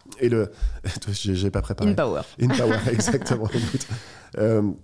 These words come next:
Speaker 1: et donc c'est, c'est un très beau mot, la santé. C'est un très beau mot. Et donc la, la quête d'une bonne santé,
Speaker 2: Mm.
Speaker 1: euh, qui est jamais, encore une fois, on n'arrive jamais à une bonne santé. C'est, c'est toujours un déséquilibre parce qu'on peut retomber, euh,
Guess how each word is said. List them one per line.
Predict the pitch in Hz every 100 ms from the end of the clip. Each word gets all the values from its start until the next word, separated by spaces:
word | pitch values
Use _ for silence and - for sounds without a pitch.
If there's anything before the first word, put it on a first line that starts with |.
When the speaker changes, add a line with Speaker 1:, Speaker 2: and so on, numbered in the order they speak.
| - -
Speaker 1:
et | 117
donc | 127
c'est, | -
c'est | 131 135
un |
très | 160 180
beau |
mot, | 170 185
la | 139
santé. | 110 101 92 _ _ _ _ _ _ -
C'est | -
un | 110
très | 185
beau | 156
mot. | 175 156
Et | 110
donc | 113
la, | 110 101
la | 90 110
quête | - - 110
d'une | 104
bonne | 101 113 131
santé, | 107 101 - 170 226 - 147 143 127 127 -
Speaker 2:
Mm. | 95
Speaker 1:
euh, | 95 95 95 95 98 95 87 -
qui | - 98 92
est | 92
jamais, | 90 87 85 82
encore | 80 78
une | 76
fois, | 139 120
on | 87 85
n'arrive | 85 82
jamais | 80 92 110 98
à |
une | 90
bonne | 87 82
santé. | 87 - 190 92 87
C'est, | - -
c'est | -
toujours | 87 95
un |
déséquilibre | 90 90 90 127 202 170
parce | - -
qu'on | 92 87
peut | -
retomber, | - - 90 92
euh, | 95